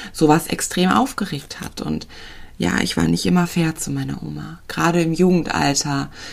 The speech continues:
gerade mit achtzehn, neunzehn, zwanzig.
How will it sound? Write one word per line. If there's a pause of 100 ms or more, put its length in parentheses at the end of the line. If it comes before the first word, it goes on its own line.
(120)
gerade
mit
achtzehn,
neunzehn, (320)
zwanzig.